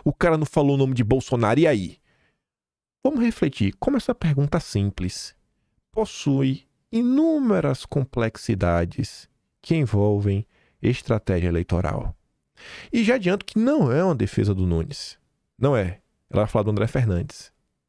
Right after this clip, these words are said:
A thread dela é sobre o André Fernandes, que optou por não ter Bolsonaro como protagonista, assim como Bolsonaro também não reivindicou esse papel.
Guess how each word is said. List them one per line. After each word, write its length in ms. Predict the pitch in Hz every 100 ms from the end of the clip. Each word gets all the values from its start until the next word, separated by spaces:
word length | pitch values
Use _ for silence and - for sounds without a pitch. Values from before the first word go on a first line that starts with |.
| _
A 60 | _
thread 200 | 117 127
dela 160 | 113
é 40 | 117
sobre 220 | 117 110
o 40 |
André 160 | 107 101
Fernandes, 680 | - 113 92 - - - _ _ _ _ _ _ _ _ _ _ _ _ _
que 80 | 139
optou 340 | - 127 127
por 140 | -
não 120 | 135 139
ter 160 | 117
Bolsonaro 320 | 110 113 110
como 140 | 107 107
protagonista, 760 | 117 117 143 175 180 180 220 -
assim 240 | 208 202
como 200 | 180 165
Bolsonaro 380 | 147 143 131 139
também 280 | 143 123 131
não 120 | 139
reivindicou 500 | 139 131 135 120 117
esse 100 | -
papel. 480 | 156 156 87 78